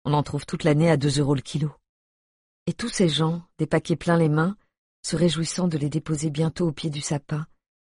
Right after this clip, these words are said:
qui donne l'impression que Noël est une joie évidente pour tout le monde. C'est jour de fête, il faut être heureux, c'est la tradition. Noël, fête familiale par excellence. Mais toute cette joie qui dégouline de partout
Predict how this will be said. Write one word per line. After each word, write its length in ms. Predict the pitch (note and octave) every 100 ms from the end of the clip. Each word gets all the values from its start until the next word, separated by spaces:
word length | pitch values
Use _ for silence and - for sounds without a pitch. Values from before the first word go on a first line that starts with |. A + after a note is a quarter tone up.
| _
qui 100 | -
donne 160 | C#3+ D#3+
l'impression 460 | D#3+ - D#3+ -
que 120 | F#3 D#3+
Noël 360 | D#3+ E3 F3
est 140 | D#3 -
une 100 | D3+
joie 180 | D#3
évidente 500 | E3 D3 D3 E3 F3
pour 200 | - D#3
tout 120 | - D3+
le 60 |
monde. 300 | D3 D3 D3 - _ _ _ _ _ -
C'est 140 | -
jour 160 | D3+ F#3
de 80 | F3+
fête, 500 | - F#3+ E3 - -
il 80 | E3+
faut 120 | -
être 220 | D#3+ D3+ G3
heureux, 280 | F#3 A3+
c'est 160 | F#3+ -
la 120 | B2
tradition. 560 | - C#3 D#3 - G#3 F#3 _ _ _ _ _
Noël, 480 | - C#3+ E3 F3 C#3 - _ _
fête 280 | - D3 C#3
familiale 640 | - F3 D#3+ D3 E3 E3+
par 160 | D#3 C#3
excellence. 680 | C#3 - E3+ F#3+ D3 - - _ _ _ _ _ _ _ _
Mais 180 | D3+ E3
toute 260 | - A3 -
cette 200 | F#3 C#3+
joie 240 | D#3+ F3
qui 160 | - C#3
dégouline 440 | C#3+ C#3+ D3+ D3+
de 100 | C3+
partout 500 | - D3 - - -